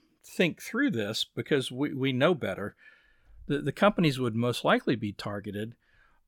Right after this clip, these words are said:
are the companies that refuse to carry out the desired policies of Congress or the president or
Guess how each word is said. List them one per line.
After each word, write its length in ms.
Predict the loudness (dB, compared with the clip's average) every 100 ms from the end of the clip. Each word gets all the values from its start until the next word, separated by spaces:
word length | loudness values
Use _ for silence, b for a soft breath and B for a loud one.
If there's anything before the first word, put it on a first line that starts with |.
| -2
are 140 | 0
the 100 | 0
companies 800 | 2 6 6 6 2 2 0 -6 -10 -20 -20 _ _ -12
that 280 | 0 0 0
refuse 420 | -4 2 4 4
to 100 | 0
carry 360 | 2 4 6
out 180 | 6 4
the 80 | 0
desired 540 | -2 0 4 4 4
policies 500 | 2 0 2 0 -4
of 100 | -6
Congress 540 | -8 -8 -8 -10 -14 -16 _ _ b b b b
or 220 | 4 8 8
the 100 | 8
president 580 | 6 6 4 0 -2 -6 b b b -20 -2
or 380 | 4 4 4